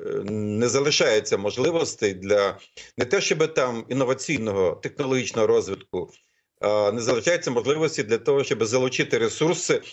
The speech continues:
для підтримки соціальної, е, якоїсь функції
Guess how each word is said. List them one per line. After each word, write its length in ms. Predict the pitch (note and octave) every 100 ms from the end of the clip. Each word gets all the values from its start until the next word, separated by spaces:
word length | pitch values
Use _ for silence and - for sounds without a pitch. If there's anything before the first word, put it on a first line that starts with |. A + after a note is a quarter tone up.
| - -
для 100 | A#2+
підтримки 800 | B2 G2 D3 D#3+ E3 C#3+ C3+ - - _ C3
соціальної, 800 | - D#3 D3+ C3+ C3+ B2 B2+ A#2+
е, 320 | A#2 - G2+
якоїсь 380 | G#2+ D3+ C3+ -
функції 560 | G3 G3 - A#2+ G2+